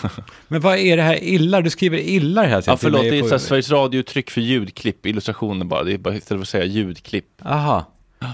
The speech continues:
Speaker 2: Ja, det är som, ja, det är så här ska, ja, precis, det är som när man börjar snacka om V B och så här, eh,
Speaker 1: Ja, exakt.
Speaker 2: ja.
Speaker 1: Videobandsinslag som man pratar om på T V.
Speaker 2: Ja.
Speaker 1: Ja.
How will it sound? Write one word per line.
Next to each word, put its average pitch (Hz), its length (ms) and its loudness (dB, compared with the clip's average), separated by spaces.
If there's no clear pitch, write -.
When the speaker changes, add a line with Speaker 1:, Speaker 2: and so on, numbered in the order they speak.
Speaker 2:
Ja, 143 220 2
det 156 160 2
är 147 60 2
som, 147 180 -4
ja, 147 240 2
det 139 100 2
är 143 80 2
så 135 60 -2
här 139 100 2
ska, 135 340 0
ja, 139 60 0
precis, 131 220 0
det 143 80 0
är 135 60 2
som 135 160 0
när 131 80 2
man 123 220 -2
börjar 123 160 0
snacka 131 220 -4
om 120 80 0
V 127 280 2
B 120 340 2
och 90 100 0
så 98 100 -2
här, 87 100 0
eh, 87 60 0
Speaker 1:
Ja, 95 520 2
exakt. 95 400 -2
Speaker 2:
ja. 104 60 -10
Speaker 1:
Videobandsinslag 113 1600 2
som 104 80 -4
man 92 60 -4
pratar 95 160 0
om 90 60 -4
på 92 60 -4
T 98 160 2
V. 101 100 2
Speaker 2:
Ja. 123 120 4
Speaker 1:
Ja. 110 220 2